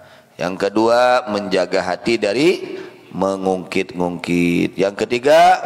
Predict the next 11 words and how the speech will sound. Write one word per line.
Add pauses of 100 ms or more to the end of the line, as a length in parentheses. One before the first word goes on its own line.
(140)
mengeluarkan
dari
harta
yang
paling (560)
ber-,
bersih,
paling
halal.
Yang
keempat,